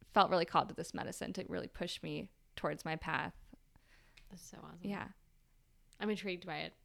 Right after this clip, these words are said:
Speaker 2: I, I don't know if necessarily I would ever do it. I mean, maybe, who knows? Maybe. I mean, it's kinda like a-, any of these things, you know, you plant the seed and then, 'cause you've obviously, like, known about ayahuasca for a while probably, right?
Speaker 1: Mm-hmm.
Speaker 2: And it, and then you finally just, like, took the plunge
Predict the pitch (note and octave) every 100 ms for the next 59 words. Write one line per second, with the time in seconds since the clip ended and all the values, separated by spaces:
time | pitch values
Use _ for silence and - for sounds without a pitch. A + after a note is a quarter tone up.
0 | - F#3 F#3+ G3+ G#3 F#3 G#3+ B3 A#3+ A3
1 | G#3 G#3 G3 G3+ F#3 F3+ F3+ F3 F3 E3+
2 | F#3 G#3+ A3+ A3+ A3 A3 B3 B3 - -
3 | - - - E4+ F4+ E3 G3+ A3+ A3+ G#3
4 | A3+ - - - - - - - - -
5 | G#3 A#3 A#3 A#3+ A#3 G#3 G3 - - -
6 | G#3+ G3 F3+ - E3+ F3 F3 E3 E3 E3+
7 | - F3+ G3 - F3 E3 D#3+ D#3+ D#3 D#3+
8 | D#3 - - - _ - G#3+ F3+ F3 F3
9 | E3 D3 D#3+ E3 E3+ D3+ D3 C#3+ D#3+ D#3
10 | D#3+ - - D#3+ E3+ E3 D#3+ - - F3+
11 | E3+ - D#3+ F#3+ F#3 F3 E3 - - -
12 | F3+ E3+ D#3+ D#3+ D#3+ D#3+ D#3 D#3+ E3 -
13 | D#3 - F3 - D#3 E3 E3 C#3+ -